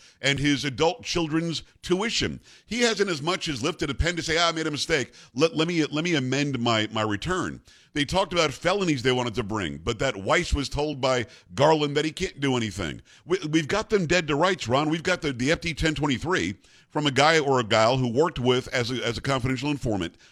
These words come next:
the D O J for ten plus years is above reproach.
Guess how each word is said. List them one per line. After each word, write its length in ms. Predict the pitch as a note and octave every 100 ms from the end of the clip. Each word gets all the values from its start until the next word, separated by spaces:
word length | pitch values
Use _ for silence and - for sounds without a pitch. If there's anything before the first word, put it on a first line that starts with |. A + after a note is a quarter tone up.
| _
the 80 | C3+
D 200 | C#3+ E3+
O 120 | F3
J 240 | A2+ B2 C#3
for 140 | D3+
ten 260 | - F3 E3
plus 280 | F3+ -
years 380 | F#3 G#3 D3 F2 - -
is 180 | F3 D#3+
above 320 | D#3 F3 D#3+
reproach. 600 | F3 - G3 G3 - -